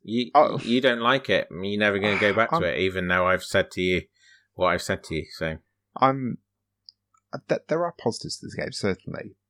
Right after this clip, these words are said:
Speaker 2: but for me,
Speaker 1: Hmm.
Speaker 2: they're outweighed by the negatives.
Speaker 1: Okay.
Speaker 2: Um, if you are curious in giving it a go yourself,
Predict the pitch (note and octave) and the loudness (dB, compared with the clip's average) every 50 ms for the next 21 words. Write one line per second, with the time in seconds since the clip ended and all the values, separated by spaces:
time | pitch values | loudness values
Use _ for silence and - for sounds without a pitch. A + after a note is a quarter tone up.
0 | _ _ G#2 F#2+ F#2 - - - - A2 F#2+ F#2+ G2 F#2+ F#2 F#2 F#2 F2+ E2+ D#2 | _ _ -2 0 0 -2 -6 -8 -6 -4 -4 -2 -2 -2 -2 -2 -2 -4 -4 -6
1 | - - _ _ _ _ - F2 C2+ F2 F#2+ E2 D#2+ D#2+ - C#2+ D#2 D2+ - - | -8 -12 _ _ _ _ -4 -2 0 0 0 -2 -2 -4 -4 -4 -6 -6 -8 -10
2 | - - - - - - - - - - _ _ _ - - - - - - - | -12 -12 -12 -12 -12 -12 -10 -12 -14 -14 _ _ _ -12 -10 -8 -6 -4 -6 -6
3 | - _ _ _ _ - G#2 G2 - - C3 B2+ - - A#2+ A#2 A2+ A2 - - | -8 _ _ _ _ -4 -4 -4 -2 -2 -4 -4 -2 -2 0 0 -2 -2 -4 -2
4 | A2 G#2 G2+ G2 - - - G2+ F#2+ F#2 - - G2 - F#2+ F2+ F#2 F#2 F2+ F2+ | 0 0 0 0 -2 -6 -4 -4 -6 -4 -6 -8 -6 -4 -4 -4 -2 -2 -2 -2
5 | F2+ F#2 - - F#2 E2+ E2+ | -2 -2 -2 -2 -2 -2 -2